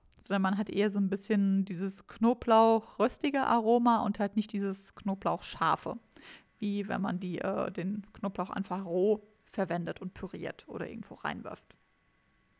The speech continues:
Genau, also ihr braucht geröstete Knoblauchzehen, dann Cashewkerne,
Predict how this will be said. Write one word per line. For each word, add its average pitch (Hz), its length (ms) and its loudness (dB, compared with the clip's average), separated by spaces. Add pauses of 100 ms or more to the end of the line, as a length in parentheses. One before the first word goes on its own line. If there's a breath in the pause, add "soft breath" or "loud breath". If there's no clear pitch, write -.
(200)
Genau, 202 220 0
also 185 220 -2 (420 loud breath)
ihr 240 100 0
braucht 214 240 0
geröstete 214 380 -6
Knoblauchzehen, 294 880 -2 (380 soft breath)
dann 208 380 0
Cashewkerne, 294 1080 -2